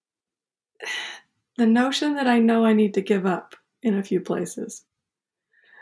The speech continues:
And that, that's kind of what that reminds me of, of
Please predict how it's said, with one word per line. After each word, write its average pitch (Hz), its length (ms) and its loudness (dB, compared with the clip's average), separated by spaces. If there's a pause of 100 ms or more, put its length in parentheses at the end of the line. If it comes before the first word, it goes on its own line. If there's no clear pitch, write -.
(160)
And 208 160 2
that, 208 180 2
that's - 240 -2
kind 220 240 2
of 208 80 0
what - 140 -4
that - 160 -4
reminds 208 480 0
me 196 180 0
of, 185 240 -6 (160)
of 202 240 0